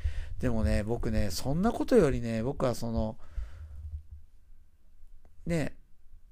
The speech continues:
ああやってな-、中に入れない。つながり方が全然うまくできないっていう子にね、最後までずっと自分のやり方で、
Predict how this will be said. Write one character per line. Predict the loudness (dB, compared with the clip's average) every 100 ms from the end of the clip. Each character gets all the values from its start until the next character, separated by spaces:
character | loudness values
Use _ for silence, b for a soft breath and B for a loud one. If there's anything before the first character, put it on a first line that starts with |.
| -6 -4
あ | 2
あ | 2
や | 2
っ |
て | 2 0
な-、 | 0 0
中 | 2 4 4
に | 2 0 -6 -10 -10 -8
入 | 0 2 4
れ | 2
な | 0
い。 | -4 -8 b b b b -6
つ | -2 4
な | 6 8
が | 8
り | 8 6
方 | 6 8 6 4
が | 0 -4 -8 -12
全 | -10 -2 2 2 4
然 | 6 8
う |
ま | 8 6
く | 4
で | 0
き | -2
な | -4
い | -4
っ | -10 -8 -2
て | 0
い | 2 2
う | 2
子 | 2 2
に | 2
ね、 | 2 2 0 -2 -2 B B B B B B B -10 -10 -6 -4 -4 -6 -8 -4
最 | 0 4 6 8 8
後 | 8 6
ま | 6
で | 4 2
ず | 2 4 8 8 8
っ | -2 0
と | 8 10
自 | 10 4 6
分 | 6 6
の | 6
や | 6 4
り | 4
方 | 4 6 6
で、 | 6 4 2